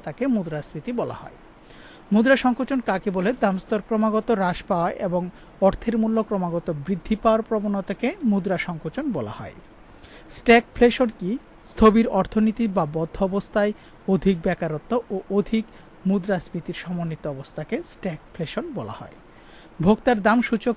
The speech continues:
নির্ণয় সূত্রটি হচ্ছে সিপিআই equal summation of পি এন কিউ এন এবং নিচে হচ্ছে sum-, summation of পি ও কিউ ও গুণন একশো। সিপিআই কি? কোনো নির্দিষ্ট সময়ে ভোক্তারা যে সমস্ত দ্রব্য সামগ্রী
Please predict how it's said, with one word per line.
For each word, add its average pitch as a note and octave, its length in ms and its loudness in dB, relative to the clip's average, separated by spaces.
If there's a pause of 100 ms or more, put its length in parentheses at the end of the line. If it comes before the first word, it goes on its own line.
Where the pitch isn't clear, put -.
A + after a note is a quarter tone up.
নির্ণয় A3+ 340 4
সূত্রটি A3+ 420 -4
হচ্ছে G#3 360 -2
সিপিআই G3+ 960 -2 (140)
equal F#3+ 340 -2
summation G3 540 -4
of F3 100 -4 (180)
পি G#3 180 -2
এন E3+ 200 -4 (120)
কিউ F3+ 180 -2
এন B3+ 100 0 (320)
এবং F3 220 -2
নিচে F#3 240 -2
হচ্ছে F3 340 -4 (720)
sum-, G3 400 -2
summation F3+ 420 -4
of D4 80 -4 (320)
পি G#3+ 240 4
ও F3 100 -4 (120)
কিউ E3+ 200 -4
ও F#4+ 80 0 (520)
গুণন F#3+ 260 0 (360)
একশো। - 420 -10 (840)
সিপিআই B3+ 760 2
কি? A3 200 -2
কোনো A3 180 4
নির্দিষ্ট A3+ 480 2
সময়ে B3+ 300 0
ভোক্তারা G3 460 0
যে A3 180 0
সমস্ত G3 380 -2
দ্রব্য F#3+ 400 0
সামগ্রী A3+ 480 -2